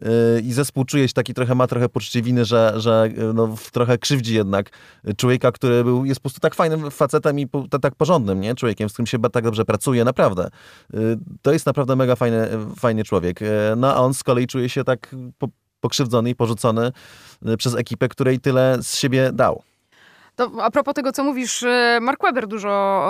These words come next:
Speaker 2: e, mówił o tym, że rozmawiał z, e, Sebastianem Vettelem podczas, e, tego weekendu i to, co mówił mu Vettel o, o, e, swojej sytuacji, to to, że on po prostu nie ma zaufania do tego samochodu, więc wyobraź sobie, że wjeżdżasz na Silverstone,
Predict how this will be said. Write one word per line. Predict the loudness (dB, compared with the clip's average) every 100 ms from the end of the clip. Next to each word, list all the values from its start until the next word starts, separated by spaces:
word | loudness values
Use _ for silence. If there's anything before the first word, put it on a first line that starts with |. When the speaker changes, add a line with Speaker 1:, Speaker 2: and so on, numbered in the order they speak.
| 0
Speaker 2:
e, |
mówił | -2 -6 -6
o |
tym, | -8 -8
że |
rozmawiał | -6 -2 0 0 -2
z, | -6 -6
e, | -4 -2 0 -2 -4
Sebastianem | -4 -4 -4 -6
Vettelem | -4 -4 -4
podczas, | -6 -8 -8 -8 -4
e, | -4 -2
tego | -2 -2
weekendu | -2 -2 -2 -2
i | -4
to, | -4
co | -2
mówił | -2 0
mu | 0 0 -2 -8 -20 -4
Vettel | -2 2 2 2
o, | 2 4 2
o, | 2 4 4 4 2 0 -2 -4
e, | -4
swojej | -2 -2
sytuacji, | -2 -2 -2 -2
to | -4
to, | -2
że | -2
on | -2
po | -4
prostu | -6 0
nie | 4 6 4
ma | 2 0
zaufania | 0 0 0 0
do | -2
tego | -4 -6
samochodu, | -4 -4 -2 -4 -4
więc | -8
wyobraź | -2 0 2 0
sobie, | 0 0 0
że | 2 0 0
wjeżdżasz | -2 -2 0 0
na | 0
Silverstone, | -2 -2 0 2 2 0 -2 0 0 0